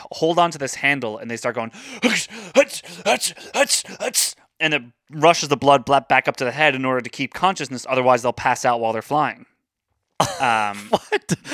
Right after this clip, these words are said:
Speaker 2: That sounds horribly dangerous.
Speaker 1: It's incredibly dangerous. Um, but that's part of the rigorous training of having to go through these, like, crazy G forces when you're flying.
Speaker 2: I'll say.
Speaker 1: Um, but anyways, I thought it had something to do with that,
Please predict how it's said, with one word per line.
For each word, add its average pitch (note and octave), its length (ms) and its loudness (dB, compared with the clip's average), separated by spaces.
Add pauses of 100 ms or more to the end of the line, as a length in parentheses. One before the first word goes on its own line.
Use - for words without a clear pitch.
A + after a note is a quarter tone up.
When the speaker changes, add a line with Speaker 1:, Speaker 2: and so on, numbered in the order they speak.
(140)
Speaker 2:
That - 160 4
sounds - 540 -6
horribly C#3 540 -2
dangerous. G#2 680 -8 (440)
Speaker 1:
It's A#3 200 2
incredibly A#3 600 2
dangerous. A#2+ 500 -6 (560)
Um, C#3 400 4
but C#3 100 -4
that's D#3 140 4
part D#3 160 0
of C#3+ 40 -2
the C#3 100 -2
rigorous C3 380 -2
training B2 440 -2
of A2+ 480 -4
having A#2+ 220 -6
to A2+ 60 -8
go A#2 140 -2
through A#2 140 -10
these, A2+ 200 -8
like, G#2 140 -10
crazy B2 460 -2
G B2+ 180 -6
forces A2 380 -10
when A2 100 -10
you're G#2 80 -14
flying. A#2+ 420 -6 (240)
Speaker 2:
I'll G#2 100 -12
say. - 160 -10
Speaker 1:
Um, A2 500 -2 (960)
but E3 100 6
anyways, F#3+ 400 2
I F#3+ 140 6
thought F3 220 2
it B2+ 60 -6
had A#2+ 160 0
something A#2+ 220 -6
to A2+ 60 -6
do A#2 120 -4
with A2+ 120 -4
that, D#3+ 240 2